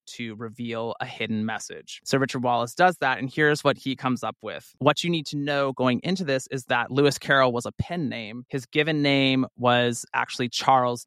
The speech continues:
Dodgson. Wallace seems to suggest that Carroll carried out these crimes with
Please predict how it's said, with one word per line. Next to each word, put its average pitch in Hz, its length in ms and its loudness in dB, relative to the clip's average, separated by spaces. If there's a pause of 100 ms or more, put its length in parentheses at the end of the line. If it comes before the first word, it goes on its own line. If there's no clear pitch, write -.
Dodgson. 160 840 -2
Wallace 151 840 4
seems 139 460 -4
to - 160 -10
suggest 131 680 0 (140)
that 117 500 -6
Carroll 135 360 0
carried 147 320 2
out 135 120 4
these 131 200 -10
crimes 135 420 -4
with 127 260 -4